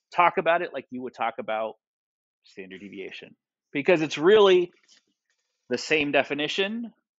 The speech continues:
just without square rooting it. Okay. All right. So we did that a couple times, a few more times, and then we stopped right there. That's all we did, right?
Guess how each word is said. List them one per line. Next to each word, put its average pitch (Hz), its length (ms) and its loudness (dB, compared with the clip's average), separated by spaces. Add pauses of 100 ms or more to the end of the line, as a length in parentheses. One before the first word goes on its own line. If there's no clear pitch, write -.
(120)
just 139 300 -4
without 123 400 -2
square 110 420 -6
rooting 92 320 -12
it. - 80 -20 (1040)
Okay. 156 200 -10 (1160)
All 120 160 -4
right. 170 320 0 (1700)
So 185 100 -2
we 208 60 2
did 196 100 0
that 202 120 6
a 175 40 2
couple 151 220 2
times, 151 460 -4 (1700)
a - 60 -20
few 156 120 -12
more 139 180 -4
times, 127 420 -6
and - 100 -14
then 135 60 -8
we 139 60 -10
stopped - 220 -2
right 92 140 -12
there. - 120 -20 (920)
That's 170 180 2
all 151 120 8
we 131 80 -2
did, 110 140 -14
right? 107 180 -8